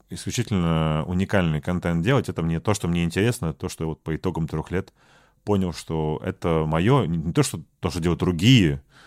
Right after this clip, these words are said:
или просто комментирование, это плохо, а вот это, э, значит, то, что хочу делать я, лучше. Нет, просто это мои личные предпочтения. Ну, посмотрим, как всё будет. <laughs>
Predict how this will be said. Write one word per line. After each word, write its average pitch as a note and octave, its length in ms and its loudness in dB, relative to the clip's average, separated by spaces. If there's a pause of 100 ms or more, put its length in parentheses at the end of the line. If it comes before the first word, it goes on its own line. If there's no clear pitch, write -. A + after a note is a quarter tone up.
(180)
или E2+ 140 0
просто - 240 -6
комментирование, E2+ 840 4
это - 140 -6
плохо, D2 680 0
а C2+ 180 -6
вот C2+ 100 -6
это, F2 180 -4
э, C#2+ 680 -6
значит, - 340 -16
то, D#2 100 -14
что D2 240 -12
хочу - 220 -8
делать D2+ 380 -4
я, E2 240 -2 (440)
лучше. G#2 440 2
Нет, B2 300 0 (140)
просто - 300 -8
это D2+ 180 -10
мои C#2 180 -6
личные C#2+ 380 -6
предпочтения. D2 640 -8 (280)
Ну, F3 120 -6
посмотрим, A#2 340 2
как D2 120 -10
всё F2+ 120 -4
будет. D#2+ 220 -2 (120)
<laughs> G2 240 0